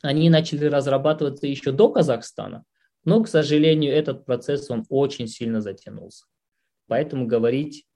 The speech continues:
в этом плане сложно. Если суммировать, вот, э, в регионе будет переход на более устойчивую энергетику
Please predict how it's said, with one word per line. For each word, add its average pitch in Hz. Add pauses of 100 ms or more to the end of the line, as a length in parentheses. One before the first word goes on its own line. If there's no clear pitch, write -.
(120)
в 123
этом 117
плане 123
сложно. 107 (280)
Если 165
суммировать, 165 (360)
вот, 131
э, 123
в 123
регионе 156
будет 156 (380)
переход 139
на 127
более 151
устойчивую 143
энергетику 127